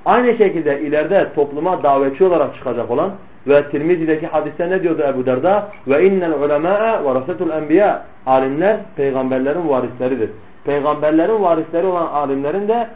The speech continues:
peygamberin vasıflarıyla vasıflanmaları lazım. Öyle değil mi? Eğer peygamber küfrü silmekle gönderilmiştiyse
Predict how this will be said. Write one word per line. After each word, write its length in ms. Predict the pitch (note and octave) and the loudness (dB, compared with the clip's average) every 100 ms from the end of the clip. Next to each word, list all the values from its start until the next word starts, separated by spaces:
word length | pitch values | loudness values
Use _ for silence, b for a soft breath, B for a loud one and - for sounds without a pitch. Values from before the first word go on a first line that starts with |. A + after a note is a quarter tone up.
| - - | -18 -6
peygamberin 640 | C#3 C#3 C#3 C3+ E3 G3+ D3+ | -2 0 0 -2 0 0 -2
vasıflarıyla 640 | C3+ - C3+ D3+ D#3+ B2+ | -4 -6 -4 0 0 0
vasıflanmaları 680 | A#2+ - A#2 A2+ A2 A2 G#2+ | -2 -6 -6 -4 -4 -2 -2
lazım. 240 | F#2+ F#2 F#2+ | -4 -8 -4
Öyle 200 | B2 D#3+ | -2 2
değil 160 | A#3 E3 | 2 0
mi? 120 | G2 - B - | -4 -12 B -2
Eğer 280 | C3+ C#3 | 0 0
peygamber 520 | C#3+ C3+ C#3 D#3 F3 - | 0 -2 -4 -2 -4 -6
küfrü 260 | C3 D#3+ D#3+ | -4 -4 -4
silmekle 520 | C3+ D3+ F3 C3+ G2+ - - - | -6 -2 -2 -2 -6 -8 -20 -6
gönderilmiştiyse 960 | B2 B2+ A#2+ A2+ A2+ G#2+ A2 G#2+ F3 - | -2 0 0 -2 -4 -8 -12 -6 -4 -4